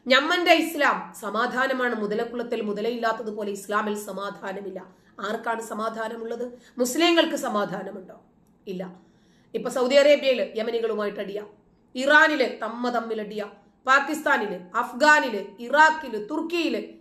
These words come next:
എവിടെയാണ് ഇവര് സമാധാനത്തോടു കൂടി ജീവിച്ചിട്ടുള്ളത്? ആരാണ് ഇവരെ നയിക്കുന്നത്? ഈ ഗ്രന്ഥമാണ്. ഇവരുടെ സാമ്പത്തിക ഉറവിടം എന്താണ്? വിദേശത്ത് നിന്നുള്ള തീവ്രവാദ ഫണ്ടിംഗ് ആണ്.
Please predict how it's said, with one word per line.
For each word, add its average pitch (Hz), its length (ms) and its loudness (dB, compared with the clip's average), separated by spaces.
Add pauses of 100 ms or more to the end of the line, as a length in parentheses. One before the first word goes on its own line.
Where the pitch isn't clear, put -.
(260)
എവിടെയാണ് 196 420 -4
ഇവര് 196 140 -8
സമാധാനത്തോടു 196 680 -10
കൂടി 202 160 -12
ജീവിച്ചിട്ടുള്ളത്? 208 840 -14 (340)
ആരാണ് 226 600 -8
ഇവരെ 214 200 -6
നയിക്കുന്നത്? 208 720 -10 (120)
ഈ 196 160 -12
ഗ്രന്ഥമാണ്. 190 600 -14 (760)
ഇവരുടെ 302 300 8
സാമ്പത്തിക 302 680 2
ഉറവിടം 311 760 4
എന്താണ്? 233 460 2 (180)
വിദേശത്ത് 220 540 -6
നിന്നുള്ള 202 240 -6
തീവ്രവാദ 196 540 -6
ഫണ്ടിംഗ് 196 480 -12
ആണ്. 170 200 -16